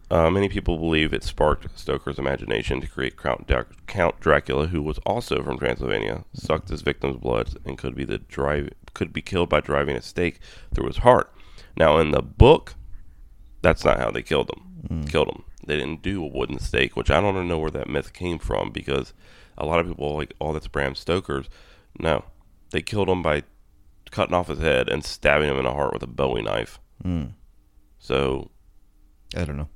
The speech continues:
Speaker 2: I don't know where the wooden stake. It, p-, popular culture has, has
Speaker 1: that's
Speaker 2: morphed
Speaker 1: ha-, they
Speaker 2: things.
Speaker 1: killed. They killed the vampire that he made like that. They did put a wooden stake through her heart,
Speaker 2: Right.
Speaker 1: but, um, it sounds like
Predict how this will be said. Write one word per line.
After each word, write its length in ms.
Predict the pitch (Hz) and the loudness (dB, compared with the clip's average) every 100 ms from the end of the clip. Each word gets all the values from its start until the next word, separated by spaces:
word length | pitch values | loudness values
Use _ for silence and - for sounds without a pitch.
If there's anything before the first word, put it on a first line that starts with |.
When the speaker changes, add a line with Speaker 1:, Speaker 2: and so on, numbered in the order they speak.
| - | -12
Speaker 2:
I 80 | 85 | -6
don't 100 | 87 | -4
know 120 | 82 | -4
where 100 | 80 | -4
the 60 | 78 | -4
wooden 160 | 78 80 | -4 -6
stake. 320 | 82 78 98 | -6 -4 -6
It, 120 | - | -6
p-, 160 | - - - - - - - | -8 -8 -8 -10 -12 -16 -4
popular 340 | - 107 104 95 | -2 0 0 0
culture 400 | 95 85 80 73 | -2 -4 -4 -4
has, 300 | 76 69 - | -4 -6 -8
has 100 | 76 | 2
Speaker 1:
that's 200 | 80 78 | 2 4
Speaker 2:
morphed 140 | 80 76 | 2 0
Speaker 1:
ha-, 80 | - - | -2 -2
they 80 | 82 | 0
Speaker 2:
things. 140 | 73 | 2
Speaker 1:
killed. 320 | 92 87 82 - | 2 2 0 0
They 100 | 80 | -2
killed 440 | - 87 80 - | 0 0 -2 -2
the 100 | 76 | -4
vampire 380 | 73 76 73 62 | 0 0 0 -2
that 120 | 50 - | -4 -6
he 120 | 50 | -8
made 480 | 50 62 87 123 64 | -4 2 2 2 0
like 280 | 60 55 | -2 0
that. 260 | 65 57 50 - | 0 0 -2 -6
They 120 | - | -4
did 180 | 69 78 | -2 0
put 120 | - 60 | 0 0
a 20 | |
wooden 240 | 58 53 | -2 -6
stake 260 | - 50 - | -6 -6 -4
through 120 | 50 | -6
her 100 | - | -4
heart, 240 | 53 50 - - | -2 -4 -8 -10
Speaker 2:
Right. 360 | 80 65 62 - | -6 -4 -6 -4
Speaker 1:
but, 100 | 67 | -2
um, 180 | 71 - | -2 -2
it 180 | 73 - | -4 -4
sounds 380 | - 82 85 71 | -2 0 0 0
like 300 | 65 50 | -2 -4